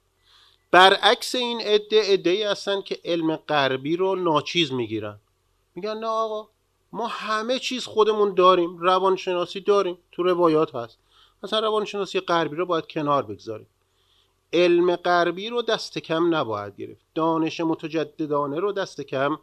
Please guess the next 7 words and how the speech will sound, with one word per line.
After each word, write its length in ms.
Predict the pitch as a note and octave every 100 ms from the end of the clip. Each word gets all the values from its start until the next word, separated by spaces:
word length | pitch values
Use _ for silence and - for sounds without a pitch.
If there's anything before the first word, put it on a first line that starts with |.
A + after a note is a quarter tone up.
| _ -
نباید 420 | D3 C3 G#2 G2+
گرفت.» 340 | - - _ _ _ _ _ _ _ _ _ _ _ _ _ _ _ _ - -
مسئله 420 | D#3+ E3 G3+ C4
سوم 400 | B3 A3 F3+ E3
اینه 200 | D3+ D3
که 240 | C3+ C3 -
عده‌ای 640 | E3 C#3+ E3+ G3 A#3 A#3+